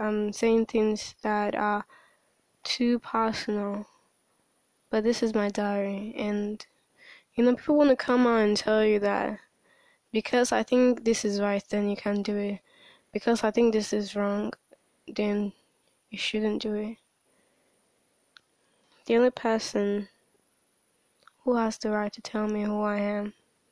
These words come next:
to define me, s-,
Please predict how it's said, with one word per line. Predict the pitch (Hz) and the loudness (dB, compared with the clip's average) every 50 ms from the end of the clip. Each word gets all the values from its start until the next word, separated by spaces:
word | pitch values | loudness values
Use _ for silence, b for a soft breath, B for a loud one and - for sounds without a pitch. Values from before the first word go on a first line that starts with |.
| - - | -16 -10
to | - 226 | -8 -6
define | 208 - 214 202 - - 233 226 226 226 226 - - | -4 -4 -4 -4 -4 -4 -2 -2 0 0 0 -2 -2
me, | - 208 202 202 202 _ b b b b b b b b b b b b _ _ _ _ _ _ _ - | -2 -2 -4 -4 -6 _ b b b b b b b b b b b b _ _ _ _ _ _ _ -10
s-, | - - - - - | -8 -8 -8 -8 -10